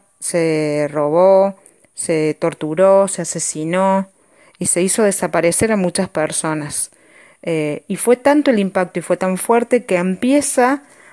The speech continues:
a aparecer esa palabra para nombrar una cosa que antes no existía, que eran los desaparecidos, porque en este país, en ese momento,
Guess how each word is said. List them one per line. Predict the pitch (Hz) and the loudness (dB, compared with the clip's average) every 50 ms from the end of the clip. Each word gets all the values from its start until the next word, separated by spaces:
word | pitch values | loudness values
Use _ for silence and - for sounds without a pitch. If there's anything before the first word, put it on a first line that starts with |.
| _ - | _ -4
a | 170 170 | -4 -2
aparecer | 170 180 175 175 185 185 - - 269 277 | 0 0 2 2 2 0 2 2 2 2
esa | 285 277 - 254 226 | 2 0 0 -2 0
palabra | 208 185 185 190 202 220 247 269 254 | 0 0 2 2 2 4 4 4 2
para | - 202 180 175 | 2 0 0 0
nombrar | 175 170 175 175 185 196 208 220 240 262 294 294 _ - | 0 0 0 0 2 2 4 4 2 2 0 -2 _ -6
una | 196 208 202 196 | -4 -4 -4 -2
cosa | - - 220 214 - - 214 | -2 -2 -4 -2 -2 -4 -4
que | - 180 175 | -4 -2 -2
antes | 185 202 214 214 - 254 262 285 277 - - - _ _ _ _ _ _ | -2 -2 -2 0 2 2 2 2 0 -4 -8 -14 _ _ _ _ _ _
no | - 185 | -6 -4
existía, | 190 190 - 190 175 - _ - 208 196 175 160 160 156 - _ _ _ _ _ _ _ _ _ _ | -4 -2 -2 -4 -4 -4 _ -2 0 0 2 0 -2 -4 -10 _ _ _ _ _ _ _ _ _ _
que | - 180 | -4 -2
eran | 180 190 190 | -2 0 -2
los | 190 180 | -2 -2
desaparecidos, | 180 170 - 160 151 160 151 147 143 - - - 190 170 156 147 151 - - - - _ | -2 -4 -4 -4 -4 -4 -4 -4 -4 -4 -2 -2 0 0 0 -2 -4 -6 -12 -14 -14 _
porque | - 170 165 - - 165 | -6 -4 -4 -2 -2 -2
en | 160 170 | -2 -2
este | 180 - 202 185 | -2 -2 -4 -2
país, | 180 185 175 185 190 208 226 247 277 269 - - - | 0 0 0 2 2 2 2 2 0 -2 -4 -8 -8
en | 180 170 | -4 -4
ese | 170 170 - 196 185 | -4 -4 -4 -4 -4
momento, | 175 170 170 175 190 214 233 254 262 254 277 285 311 311 | -2 -2 -2 0 0 0 0 0 2 2 2 2 2 0